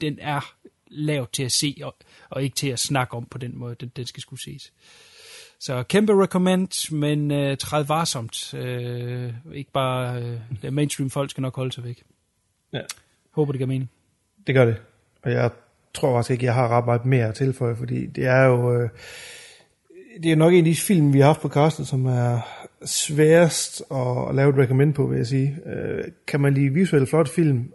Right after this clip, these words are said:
Speaker 2: og ikke nødvendigvis, øh, er til det bagved liggende, så, så er det helt klart, at man skal se, men som du siger, man skal træde varsomt. Man kan ikke, øh, øh, det er ikke sådan, at man får alt serveret på et sølvfad.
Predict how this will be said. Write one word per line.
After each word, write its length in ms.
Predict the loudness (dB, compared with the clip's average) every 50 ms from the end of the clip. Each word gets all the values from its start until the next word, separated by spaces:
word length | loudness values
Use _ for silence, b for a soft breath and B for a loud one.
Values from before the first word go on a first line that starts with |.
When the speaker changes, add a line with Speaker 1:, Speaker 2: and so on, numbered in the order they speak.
| -18 -20
Speaker 2:
og 260 | -20 -12 -6 -4 -4
ikke 100 | -2 0
nødvendigvis, 460 | 2 2 2 2 2 0 0 -2 -2
øh, 300 | -2 -2 0 0 -2 -2 -6 B B B B B B B B B B B B B
er 80 | -4 -2
til 220 | 0 0 0 2
det 200 | 2 2 2 4
bagved 400 | 6 6 6 6 6 6 4 4
liggende, 400 | 6 4 4 2 0 -4 -4 -6
så, 260 | -6 -6 -6 -4 -4 -4
så 100 | -2 0
er 40 |
det 80 | 2 4
helt 120 | 2 2 2
klart, 140 | 2 2 2
at 80 | 2 2
man 80 | 0
skal 140 | -4 -6 -6
se, 180 | -4 -2 -2 -2
men 240 | -2 -2 -4 -4
som 120 | -4 -6 -6
du 80 | -6
siger, 160 | -2 0 0 0
man 100 | 0 0
skal 140 | -2 -2
træde 220 | -2 0 0 0 2
varsomt. 460 | 2 2 2 2 2 0 0 -2 -2
Man 160 | -4 -4 -4
kan 160 | -4 -4 -4
ikke, 260 | -6 -6 -6 -4 -2 -2
øh, 320 | 0 0 0 -2 -2 -4
øh, 560 | -4 -6 -8 -10 -12 -14 -12 -10 -10 -10 -8 -6
det 40 | -4 -4
er 40 |
ikke 120 | -4 -2 -2
sådan, 120 | -2 -2
at 40 | -2
man 80 | -2 -2
får 200 | -2 -2 0 0
alt 220 | 0 -2 -4 -6
serveret 300 | -6 -2 0 0 0 0
på 120 | -2 -4
et 120 | -6 -6 -4
sølvfad. 360 | -4 -4 -4 -4 -4 -4